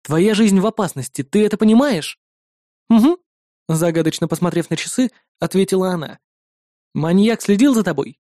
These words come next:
Преследовал? Как он выглядел?» «Обычный маньяк. Говорю же, большой и...» Не успела ли я договорить, как в дверь постучались. Девушка испуганно прижалась ко мне, а я вытащил пистолет.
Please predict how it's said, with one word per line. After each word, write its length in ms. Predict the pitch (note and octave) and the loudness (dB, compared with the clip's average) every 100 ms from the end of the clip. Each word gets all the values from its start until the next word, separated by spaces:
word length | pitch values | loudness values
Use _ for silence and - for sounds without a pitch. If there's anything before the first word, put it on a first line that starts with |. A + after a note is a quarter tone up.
| _ | _
Преследовал? 680 | G#3 G#3+ C4 C#4+ D3+ - _ _ _ _ | 0 2 0 2 -2 -6 _ _ _ _
Как 220 | - B3+ A#3 | -4 0 2
он 100 | A3+ | 4
выглядел?» 460 | A#3+ D3 - - _ _ _ _ _ _ _ | 2 -2 -6 -16 _ _ _ _ _ _ _
«Обычный 480 | - G3+ C#4 - C4+ | -4 2 2 4 2
маньяк. 420 | B3 G3+ G#3 - _ _ _ | 4 2 0 -6 _ _ _
Говорю 320 | D4 D#4 D4+ A3+ | 4 6 4 4
же, 100 | A#3+ | 4
большой 420 | C4 - D#4+ D4+ | 2 2 2 2
и...» 300 | - C#4+ - _ _ _ _ _ _ - | 2 0 0 _ _ _ _ _ _ 4
Не 160 | F3 | 6
успела 380 | A3 - C4+ B3 | 4 2 0 2
ли 160 | A3 A3+ | 4 2
я 120 | F3+ | 2
договорить, 500 | D#3+ D3+ F3+ A#3+ - | 0 0 2 0 -2
как 200 | E3 D3 | -4 -4
в 40 | |
дверь 240 | D3+ A3 G3 | -2 -2 -2
постучались. 800 | G3 - - D#3 C3+ - - _ _ _ _ _ - | -2 -4 -2 -4 -4 -10 -16 _ _ _ _ _ -4
Девушка 420 | F3+ B3 - A3+ | -2 0 0 -2
испуганно 420 | - A#3+ A3 G#3 | 0 0 2 0
прижалась 420 | G#3 G3+ G#3+ F#3 | 0 0 0 -2
ко 140 | - F3 | -2 0
мне, 240 | G#3+ B3 - _ _ _ | 2 0 -4 _ _ _
а 100 | E3 | 0
я 220 | A3 C#4 | 2 4
вытащил 400 | A3 A3 - G#3 | 2 0 0 -2
пистолет. 600 | F#3+ G3 - D3+ C3 - | 0 -4 -4 -8 -8 -16